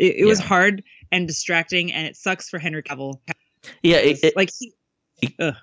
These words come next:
Speaker 2: it gives
Speaker 1: But
Speaker 2: new meaning to the phrase, uh, "Keep a stiff upper lip," <laughs> 'cause that lip,
Speaker 1: <laughs>
Speaker 2: that lip is stiff, does not move. It's, it's,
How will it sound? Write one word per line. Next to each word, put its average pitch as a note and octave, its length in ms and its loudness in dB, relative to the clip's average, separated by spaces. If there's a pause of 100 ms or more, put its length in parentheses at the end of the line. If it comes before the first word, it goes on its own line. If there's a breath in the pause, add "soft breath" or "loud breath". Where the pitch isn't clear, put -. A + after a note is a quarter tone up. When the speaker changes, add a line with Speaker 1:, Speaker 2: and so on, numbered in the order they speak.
(180)
Speaker 2:
it C#3 140 2
gives F3+ 180 2
Speaker 1:
But D#3 80 -2
Speaker 2:
new D3+ 60 4
meaning C#3+ 260 2
to G#2 520 2
the F2+ 60 -2
phrase, F#2+ 380 2
uh, D#2+ 120 2
"Keep - 240 -4
a F#2 40 0
stiff - 240 -2
upper G2+ 180 -4
lip," F2 200 -2 (180)
<laughs> - 160 -20
'cause - 400 2 (120)
that D3+ 280 4
lip, D3+ 100 4
Speaker 1:
<laughs> A3+ 260 2
Speaker 2:
that F#3+ 220 6
lip F3 360 6
is A#2+ 240 4
stiff, - 600 2 (220 soft breath)
does F#2+ 160 -2
not G2+ 240 2
move. D#3 500 6 (300 loud breath)
It's, - 500 -4
it's, - 480 0